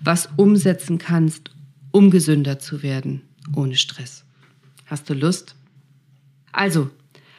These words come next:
hast du Routinen? Ja, bestimmt. Ah, du hast mit Sicherheit Routinen. Vielleicht sind die dir nicht bewusst. Vielleicht versagst du abends auf der Couch, schläfst vorm Fernseher ein, <laughs> isst immer in der Kantine oder rauchst eine Zigarette zum Kaffee.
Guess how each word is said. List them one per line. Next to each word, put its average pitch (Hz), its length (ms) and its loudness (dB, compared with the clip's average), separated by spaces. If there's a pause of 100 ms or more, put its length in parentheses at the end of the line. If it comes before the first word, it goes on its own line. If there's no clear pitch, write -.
hast 269 220 -2
du 269 60 -2
Routinen? 220 580 0
Ja, 147 140 -2
bestimmt. 147 500 -2 (160)
Ah, 143 60 -16
du 123 140 -12
hast 120 220 -12
mit 143 220 -6
Sicherheit 135 480 -4
Routinen. 147 380 0
Vielleicht 143 260 -2
sind 160 140 0
die 170 80 0
dir 156 120 2
nicht 156 200 0
bewusst. 190 380 0 (300)
Vielleicht 165 340 -2
versagst 156 440 -2
du - 80 -2
abends 143 320 0
auf - 120 -8
der 151 120 -4
Couch, 147 600 -2
schläfst - 380 -4
vorm 143 180 -4
Fernseher 147 580 -2
ein, 156 340 2 (280)
<laughs> - 280 -10
isst 165 220 -4
immer 165 280 0
in 151 80 0
der 151 100 0
Kantine 170 640 2 (580)
oder 160 520 0 (260)
rauchst 156 340 -4
eine 151 120 -4
Zigarette 147 500 -6
zum - 200 -16
Kaffee. 156 500 -8